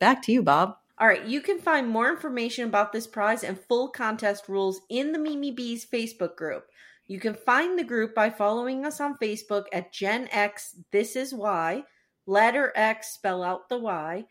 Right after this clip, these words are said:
Speaker 2: and we will also add the link in our show notes and to Instagram and anywhere else you find us. Keep in mind, though, you'll have to answer a few very simple questions to join.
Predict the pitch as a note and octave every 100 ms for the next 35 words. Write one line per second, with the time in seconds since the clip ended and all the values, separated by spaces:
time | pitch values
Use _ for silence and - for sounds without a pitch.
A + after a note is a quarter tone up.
0 | _ _ _ G#3 G#3 A#3 A3 - A3+ C4
1 | C#4 A3+ A3+ A3 G3+ G#3 G#3 G#3+ F#3+ F#3
2 | F#3 - C#4+ C#4+ C#4 C4 B3+ B3 - G#3
3 | G#3 G3+ G3+ G#3 - G3+ G3 F#3+ G#3+ A3+
4 | G#3+ G3+ G#3 G#3 G3+ F3+ F3+ G3 G3 F3+
5 | D#3 C#3+ D3+ D#3 - A2 - - - -
6 | _ _ _ _ _ _ - C#4 - F#4
7 | F#4+ G#4 F#4 G3 D3+ - F#3+ _ _ _
8 | - G#3 A#3+ C4 B3+ A3 A#3+ A#3 G3+ F#3+
9 | - D4 C#4+ C4 B3+ B3 A#3 A3+ G#3 G3+
10 | F#3 - D3+ D#3 - - D3+ C3+ D2 -